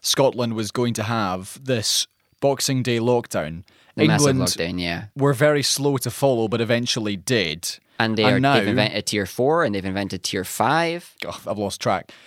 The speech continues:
Speaker 1: And now, as you say, James, we're seeing record numbers and in a really, really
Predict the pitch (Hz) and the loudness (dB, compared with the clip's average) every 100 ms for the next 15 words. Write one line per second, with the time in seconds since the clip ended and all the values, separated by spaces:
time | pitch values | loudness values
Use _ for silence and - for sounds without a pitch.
0 | - - 127 139 151 143 139 120 - 139 | -20 -4 0 4 4 4 2 0 0 0
1 | 123 120 120 113 120 - 131 120 113 107 | 0 -2 -2 -4 -4 -2 0 0 0 -4
2 | - _ 117 135 139 - 135 107 120 120 | -10 _ 0 2 2 0 -4 -2 -2 0
3 | 104 90 92 - - 120 110 107 123 117 | -2 -2 -2 -2 -2 0 0 0 0 0
4 | 113 107 117 107 101 95 | -2 0 0 0 0 -4